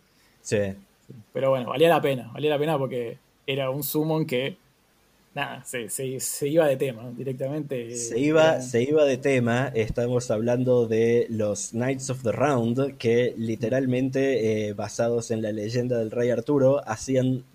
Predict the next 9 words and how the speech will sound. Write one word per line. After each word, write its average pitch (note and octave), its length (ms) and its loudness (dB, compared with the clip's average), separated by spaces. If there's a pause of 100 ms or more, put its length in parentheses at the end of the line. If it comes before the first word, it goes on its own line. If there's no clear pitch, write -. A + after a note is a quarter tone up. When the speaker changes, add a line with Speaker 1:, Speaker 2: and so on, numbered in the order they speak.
(120)
Speaker 1:
doce D#3 520 0
golpes C3+ 760 0
contra B2 380 -2
todos C3 220 -2
los B2+ 140 -6
enemigos A#2 400 -6
en B2 60 0
la A#2 100 0
pantalla A#2+ 480 -2